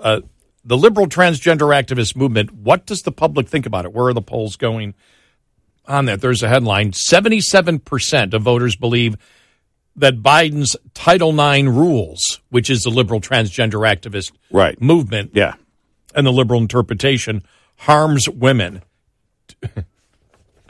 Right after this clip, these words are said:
Speaker 2: Yeah.
Speaker 1: Seventy-seven percent. Who are the other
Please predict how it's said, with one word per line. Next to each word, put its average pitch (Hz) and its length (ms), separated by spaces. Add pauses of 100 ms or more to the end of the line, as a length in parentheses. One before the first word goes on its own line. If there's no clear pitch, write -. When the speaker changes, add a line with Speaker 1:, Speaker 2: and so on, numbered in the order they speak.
(580)
Speaker 2:
Yeah. 156 240 (500)
Speaker 1:
Seventy-seven 127 720
percent. 113 400 (420)
Who 247 400
are 165 520
the 135 200
other 123 420